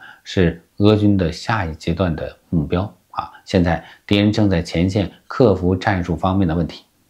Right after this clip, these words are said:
俄空天军战机的使用非常的谨慎啊，只有在决定性的攻击时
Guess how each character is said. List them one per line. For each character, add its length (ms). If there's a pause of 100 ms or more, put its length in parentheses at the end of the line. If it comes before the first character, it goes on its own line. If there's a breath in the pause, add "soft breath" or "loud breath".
(140)
俄 200
空 220
天 200
军 240
战 280
机 160
的 240 (220 loud breath)
使 340
用 180
非 200
常 140
的 100
谨 200
慎 200
啊， 220 (560 loud breath)
只 100
有 160
在 180
决 240
定 220
性 180
的 140
攻 240
击 160
时 220